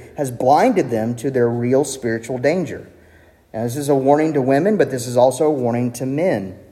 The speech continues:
who place priority on material things of the world.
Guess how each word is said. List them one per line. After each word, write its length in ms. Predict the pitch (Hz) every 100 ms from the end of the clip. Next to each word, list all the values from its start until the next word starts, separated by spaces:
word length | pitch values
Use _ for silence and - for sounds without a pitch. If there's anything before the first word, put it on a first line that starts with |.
| - _ _ _ _
who 100 | 147
place 420 | 131 - 165 208 -
priority 640 | - 196 185 185 160 131
on 300 | 131 135 135
material 640 | 131 - - 196 190 175
things 500 | - 170 165 117 107
of 240 | - 117 113
the 80 | 117
world. 460 | 127 127 92 95